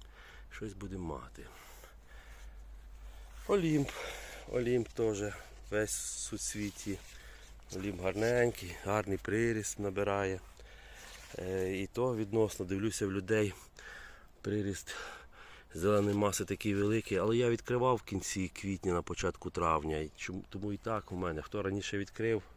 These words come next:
і не вимерз, то давно все велике. Виноград пронормований, оброблений перед цвітінням,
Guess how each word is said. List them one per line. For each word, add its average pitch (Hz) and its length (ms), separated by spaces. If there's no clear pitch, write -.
і 95 80
не 87 120
вимерз, 87 480
то 92 140
давно 90 260
все 92 260
велике. 85 540
Виноград 123 380
пронормований, 127 880
оброблений 113 580
перед 127 240
цвітінням, 127 600